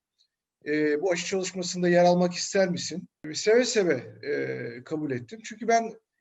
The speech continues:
çok genç yaştan itibaren sivil toplum örgütlerinde hep, e, üye oldum, e, öncü rol üstlendim. Dolayısıyla, e, bu pandemi sürecinin de bitmesi için aşıların, e, zorunlu olduğunu düşünüyorum.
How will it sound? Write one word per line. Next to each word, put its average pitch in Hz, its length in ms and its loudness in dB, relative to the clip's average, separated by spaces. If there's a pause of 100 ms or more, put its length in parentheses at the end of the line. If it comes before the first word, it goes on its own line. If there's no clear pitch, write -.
(180)
çok 233 220 -6
genç 233 240 0
yaştan 214 320 0
itibaren 170 640 0 (380)
sivil 202 260 -6
toplum 202 340 -2
örgütlerinde 190 540 0
hep, 226 240 -6 (160)
e, 170 280 0 (1000)
üye 175 180 2
oldum, 202 540 2 (240)
e, - 20 -2 (440)
öncü 180 500 0
rol 185 300 0
üstlendim. 185 720 -2 (380)
Dolayısıyla, 214 800 0 (440)
e, 165 500 4
bu 175 200 -2
pandemi 202 400 0
sürecinin 202 540 0
de 180 120 2
bitmesi 190 420 0
için 196 360 -4 (400)
aşıların, 208 680 0
e, 170 1120 0
zorunlu 202 380 4
olduğunu 147 360 2
düşünüyorum. 131 480 -8